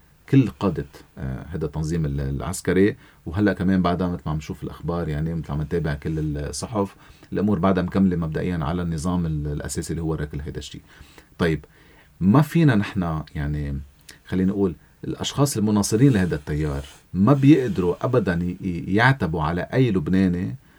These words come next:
لما يصير في اغتيال لقادة لإلهم إنه عم بيقول: "خير تحنا من هالمجموعة".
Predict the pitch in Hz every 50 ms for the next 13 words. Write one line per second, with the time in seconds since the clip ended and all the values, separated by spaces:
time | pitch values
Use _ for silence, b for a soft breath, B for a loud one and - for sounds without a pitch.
0 | b b b 85 85 87 90 87 - - 135 - - 123 - 98 - - - 107
1 | 98 107 117 110 98 82 78 - - 117 117 113 95 92 85 85 76 95 92 98
2 | 104 120 123 127 - b b b b b b - 101 101 101 92 87 95 101 127
3 | 131 127 101 - 117 110 113 104 95 - - 104 - 101 95 87 90 85 82 87
4 | 80 78 78 76 73 71 82 76 71 - -